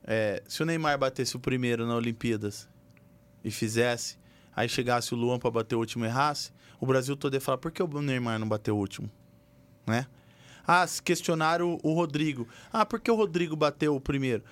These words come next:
Porque, irmão, aí tem uma outra coisa que só nós jogadores a gente sabe.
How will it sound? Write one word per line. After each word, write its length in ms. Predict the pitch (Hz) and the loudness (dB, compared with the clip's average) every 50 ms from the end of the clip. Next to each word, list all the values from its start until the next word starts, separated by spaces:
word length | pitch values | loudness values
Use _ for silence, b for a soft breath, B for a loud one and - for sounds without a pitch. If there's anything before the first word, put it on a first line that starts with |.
| B B B B | B B B B
Porque, 240 | - - 196 - 208 | -4 -4 -2 0 2
irmão, 500 | 208 208 202 196 202 208 202 156 127 131 - - - | 2 2 2 0 0 0 0 -2 -4 -6 -10 -4 0
aí 260 | 143 151 170 185 196 | 0 2 2 0 0
tem 180 | - - 190 185 | 0 -2 0 0
uma 180 | 185 190 196 | 0 0 0
outra 280 | 202 208 208 - 226 202 | 0 0 0 -2 -2 -4
coisa 400 | - - 170 170 175 175 180 180 | -2 0 0 2 2 2 -2 -2
que 220 | - - 185 185 175 | -4 -2 -2 -2 0
só 240 | - - 190 202 202 | 0 2 2 2 2
nós 240 | 190 180 180 185 | 2 2 2 2
jogadores 460 | 185 185 175 175 160 147 165 165 175 170 | 0 0 0 0 2 2 2 0 0 0
a 20 | |
gente 220 | 170 180 190 185 | 0 0 -2 0
sabe. 400 | - - 165 143 123 107 107 - | 2 2 2 4 2 0 -4 -10